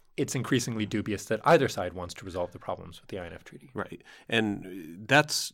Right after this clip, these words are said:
Speaker 2: sort of the interesting part of all of this, because it suggests that the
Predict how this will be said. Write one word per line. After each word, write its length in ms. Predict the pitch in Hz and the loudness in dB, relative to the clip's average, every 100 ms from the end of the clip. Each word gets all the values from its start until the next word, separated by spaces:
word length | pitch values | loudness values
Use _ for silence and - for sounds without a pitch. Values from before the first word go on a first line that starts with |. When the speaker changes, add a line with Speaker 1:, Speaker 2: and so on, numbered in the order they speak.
| 113 | -10
Speaker 2:
sort 160 | 104 104 | -6 -4
of 60 | |
the 80 | 104 | 0
interesting 600 | 98 95 95 85 85 - - | -2 -2 -10 -10 -12 -16 -12
part 220 | - 98 | -2 -2
of 80 | 87 | -2
all 140 | 80 | -10
of 80 | - | -14
this, 200 | - 73 | -16 -14
because 640 | - - - 98 92 90 - - - - | -10 -6 0 0 0 -4 -10 -14 -20 -14
it 220 | - 113 - | -6 -4 -2
suggests 640 | 104 95 101 - - - | -2 2 2 0 -6 -4
that 480 | 95 90 90 - - - | 0 0 -2 -8 -14 -14
the 1040 | - 73 73 - 92 - 104 101 95 92 | -18 -18 -18 -18 -18 -18 -8 -6 -4 -6